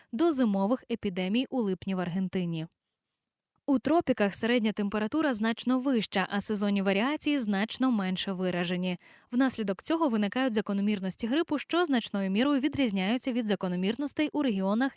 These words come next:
із помірним кліматом. Грип у тропіках спостерігається упродовж усього року і, судячи з отриманих даних, має два піки. Приблизно у квітні та в жовтні,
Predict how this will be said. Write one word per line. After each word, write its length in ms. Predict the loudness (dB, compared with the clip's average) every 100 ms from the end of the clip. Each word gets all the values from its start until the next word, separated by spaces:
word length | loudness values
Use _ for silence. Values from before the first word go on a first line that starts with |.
| -2
із 200 | -4 -2
помірним 600 | -4 -2 -2 -2 -2 -4
кліматом. 680 | 0 0 0 0 -2 -2 -6 _
Грип 400 | 0 4 4 4
у 60 | 0
тропіках 520 | 2 2 2 2 2
спостерігається 800 | 0 -4 0 0 0 0 0 -2
упродовж 400 | -2 0 2 2
усього 420 | 0 0 0 2
року 360 | 4 4 2 0 0
і, 80 | 0
судячи 460 | 0 0 0 0
з 80 | -2
отриманих 520 | -2 0 0 0 0
даних, 420 | 2 2 2 0
має 360 | 0 2 2 2
два 300 | 2 0 0
піки. 460 | 0 -2 0 -2 -2 0
Приблизно 460 | 0 2 2 2 0
у 100 | -2
квітні 560 | 0 0 0 0 0
та 180 | 2 0
в 80 | 2
жовтні, 560 | 0 -2 -2 0 0